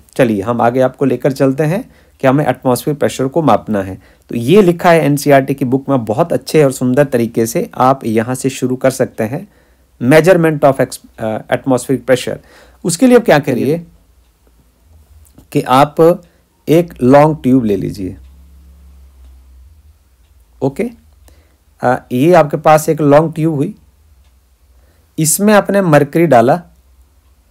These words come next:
और आपने इसको उल्टा कर दिया। ये ट्यूब में मरकरी डाल के इसको आपने उल्टा कर दिया, और उल्टा करके आपने इसको कहाँ रखा? आपने इसको एक मरकरी के ही टब में रख दिया,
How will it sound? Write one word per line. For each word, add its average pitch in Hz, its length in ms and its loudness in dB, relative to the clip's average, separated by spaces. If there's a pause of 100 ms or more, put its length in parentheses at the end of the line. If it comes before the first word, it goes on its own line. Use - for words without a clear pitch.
(520)
और 160 200 4
आपने 151 420 2 (320)
इसको 147 260 -2
उल्टा 135 340 0
कर 101 180 -4
दिया। 95 220 -6 (100)
ये 127 120 -2
ट्यूब 147 460 -2
में 156 140 -2
मरकरी 139 400 -2
डाल 120 260 4
के 165 260 -4 (480)
इसको 156 280 -2
आपने 170 200 0
उल्टा 139 380 2
कर 131 180 -2
दिया, 113 200 -2
और 131 280 -2
उल्टा 147 360 0
करके 180 280 0
आपने 180 220 0
इसको 175 200 -6
कहाँ 175 240 -2
रखा? 180 300 -4 (540)
आपने 147 420 2
इसको 160 500 -2
एक 143 200 -2
मरकरी 139 600 -2
के 156 160 -4 (100)
ही 185 160 -4 (120)
टब 120 160 2
में 113 200 -2
रख 92 160 -10
दिया, 95 280 -12